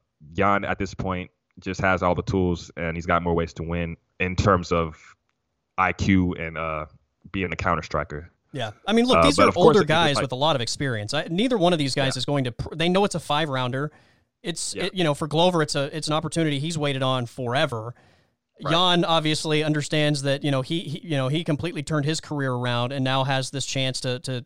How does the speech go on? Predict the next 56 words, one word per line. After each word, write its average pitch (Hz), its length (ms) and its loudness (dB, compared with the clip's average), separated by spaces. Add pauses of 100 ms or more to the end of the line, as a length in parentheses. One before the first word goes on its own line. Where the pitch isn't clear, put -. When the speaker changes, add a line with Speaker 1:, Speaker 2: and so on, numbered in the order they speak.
(120)
Speaker 2:
you 143 80 -6
know, 131 100 0
go 131 180 2
on 123 100 0
a 110 40 -2
heck 135 180 -6
of 127 60 -8
a 123 60 -8
run. 120 340 -4 (420)
I 202 80 0
just, - 200 -6
I 202 60 0
just 202 140 -6
don't 226 180 0
see 214 200 -2
where 185 200 4
in, 165 240 4
you 175 120 2
know, 151 160 4
round 151 320 2
one 156 220 4
or 147 100 2
maybe 170 200 2
even 180 140 0
round 156 260 2
two 180 180 0
where 147 160 -2
either 170 280 -2
guy 131 480 0 (500)
just 160 180 -6
has 180 160 2
a 165 40 -2
lot 160 200 2
of 147 60 0
urgency 160 420 0
to 139 80 -4
try 147 180 0
and 135 100 -2
force 165 280 -4
the 139 160 0
issue. 117 400 -2 (360)
Uh, 143 240 2
I 170 80 0
do 170 200 0
think 202 180 -2
at 156 80 -2
some 185 220 2
point 185 220 0
we 151 80 0
will 151 200 2
see, 135 460 -2
you 147 60 -2
know, 127 120 -2
some, 127 380 -4
some, 127 260 -4
uh, 117 300 -2